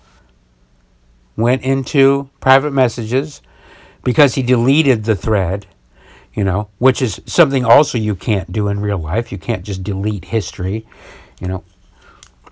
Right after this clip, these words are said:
It's really problematic. I hate that word too, by the way. But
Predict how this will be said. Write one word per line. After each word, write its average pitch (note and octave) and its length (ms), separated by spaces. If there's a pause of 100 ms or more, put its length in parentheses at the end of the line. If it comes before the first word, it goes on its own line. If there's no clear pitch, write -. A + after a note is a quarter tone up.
(460)
It's A#2 160
really E3 380
problematic. G#2+ 840 (440)
I F2+ 100
hate E2+ 200
that E2 160
word F2+ 240
too, F#2 160
by F2+ 140
the F2 80
way. F#2 180 (320)
But B2+ 260